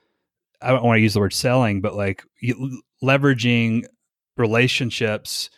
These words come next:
in a mutually beneficial way to get to the, you know, to get to new connections that I can help. And so I'm, I'm immediately going to, man, I just, I,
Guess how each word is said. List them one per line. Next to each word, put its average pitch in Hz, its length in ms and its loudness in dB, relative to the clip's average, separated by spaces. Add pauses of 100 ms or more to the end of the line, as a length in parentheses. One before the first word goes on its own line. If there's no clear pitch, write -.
(140)
in 127 80 -2
a 117 40 2
mutually 131 280 4
beneficial 120 440 2
way 120 280 4
to 107 200 -4
get 104 180 -4
to 110 80 -10
the, 110 180 -2
you 110 80 -6
know, 104 220 -2 (260)
to - 80 0
get 117 140 0
to 113 80 -2
new 110 120 4
connections 117 440 0
that 104 240 -2
I 104 100 -2
can 101 120 -4
help. 107 260 0 (420)
And 123 180 0
so 110 380 2 (280)
I'm, 127 320 2 (100)
I'm 131 120 2
immediately 123 300 4
going 104 340 2
to, 104 360 0 (340)
man, 117 220 2
I 104 100 2
just, 117 280 -2
I, 131 100 -2